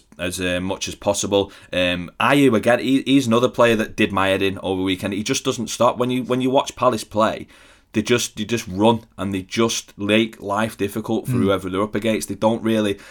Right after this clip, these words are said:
Speaker 1: they don't play the occasion. It's whoever they're up against. They don't sort of, like, change tactics. It's, it's our way, and you're gonna,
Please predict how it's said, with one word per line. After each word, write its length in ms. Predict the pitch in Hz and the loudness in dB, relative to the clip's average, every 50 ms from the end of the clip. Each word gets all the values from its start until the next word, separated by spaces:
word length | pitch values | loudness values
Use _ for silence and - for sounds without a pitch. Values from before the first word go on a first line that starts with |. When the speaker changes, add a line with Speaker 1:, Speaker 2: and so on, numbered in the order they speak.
| - - - | -18 -8 -2
Speaker 1:
they 80 | 101 | 0
don't 180 | 117 135 135 - | 0 0 0 -2
play 220 | - 135 139 139 | 0 2 2 4
the 100 | 135 127 113 | 4 2 2
occasion. 420 | 107 - 107 113 123 123 123 117 | 0 2 0 0 0 0 -2 -4
It's 120 | - - - | -4 -4 0
whoever 300 | 127 127 127 127 123 113 | 2 4 4 4 4 2
they're 140 | 104 107 117 | 0 2 0
up 100 | 117 - | 0 0
against. 360 | 107 101 92 90 82 - - | -2 -2 -2 -2 -4 -6 -8
They 60 | 104 | -4
don't 300 | 95 113 113 117 - - - - _ _ - | -2 0 0 0 -2 -8 -14 -20 _ _ -6
sort 240 | - 107 104 98 85 | -2 0 0 0 0
of, 80 | 101 | 0
like, 140 | 98 92 - | -2 -4 -4
change 320 | - - 98 95 95 - | -4 -4 -4 -4 -6 -6
tactics. 480 | - - 104 - - - 82 - - - | -2 -2 -2 -2 -2 -6 -10 -10 -10 -10
It's, 180 | 90 - - - _ | -10 -12 -12 -14 _
it's 240 | - 95 98 - - - 95 | -6 -4 -4 -4 -6 -4 0
our 240 | 98 104 104 98 | 2 2 4 4
way, 280 | 92 92 92 101 104 - - - - _ - | 2 2 0 0 -2 -4 -10 -20 -20 _ -14
and 120 | - 95 95 | -8 -6 -6
you're 100 | 92 92 | -4 -2
gonna, 280 | 104 98 95 98 - | -2 -2 -2 -2 -4